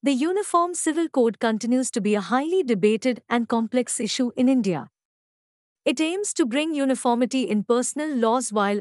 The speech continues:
addressing challenges related to diversity, religious freedom, and gender justice. While there are significant challenges in implementing the U C C,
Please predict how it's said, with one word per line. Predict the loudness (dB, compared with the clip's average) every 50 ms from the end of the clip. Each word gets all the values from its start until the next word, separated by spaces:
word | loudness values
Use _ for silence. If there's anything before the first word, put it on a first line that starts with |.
| -2 -2
addressing | -2 0 0 0 0 0 0 0 -4 -4 -4
challenges | -2 0 0 2 2 2 0 0 0 0 -2 -2 -2
related | 0 0 2 2 0 0 0 -2 -2 -2
to | -2 -2
diversity, | 0 0 0 0 0 -2 -4 -4 -4 -4 -4 -4 -6 -6 -8 _ _ _ _ -4
religious | -2 0 0 0 0 0 0 -2 -2 -2 -4
freedom, | -2 -2 0 0 0 -2 -6 -6 -12 _ _ _ _ -2
and | 0 0 2 2
gender | 2 2 2 2 0 -2 -2
justice. | 0 -2 -2 -2 -2 -4 -4 -4 -4 -4 -8 -8 -10 _ _ _ _ _ _ _ _ _ _ _ _ _ _ _ _ _ -6
While | 0 2 2 2 2 0 0
there | 2 2 2 2 2
are | -2 -4 -4
significant | -4 -4 -4 -2 -2 -2 -2 -2 -4 -2 0 -2 -2 0
challenges | 0 0 0 2 0 0 0 0 -2 -2 -2 -6 _ _ 0
in | 2 4
implementing | 4 2 2 -2 -2 -2 0 0 -2 -2 -2 -2 0 0
the | 0 0
U | 0 0 -2 -2
C | -2 -2 -4 -4
C, | -2 -4 -6 -8 -8